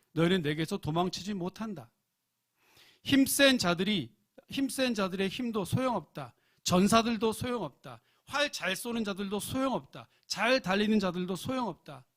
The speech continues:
전차를 모는 자들도 소용없다. 너희 가운데 최고로 용감한 전사라 해도 아무 소용없다. 그저 '걸음아, 나 살려라.' 하고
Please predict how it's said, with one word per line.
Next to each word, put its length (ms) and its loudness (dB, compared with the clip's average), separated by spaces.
전차를 540 2
모는 300 2
자들도 500 -4
소용없다. 760 -8
너희 260 4
가운데 520 -2
최고로 580 -2
용감한 500 0
전사라 420 -6
해도 300 -8
아무 400 -10
소용없다. 960 -14
그저 320 -2
'걸음아, 400 6
나 140 8
살려라.' 580 6
하고 400 -2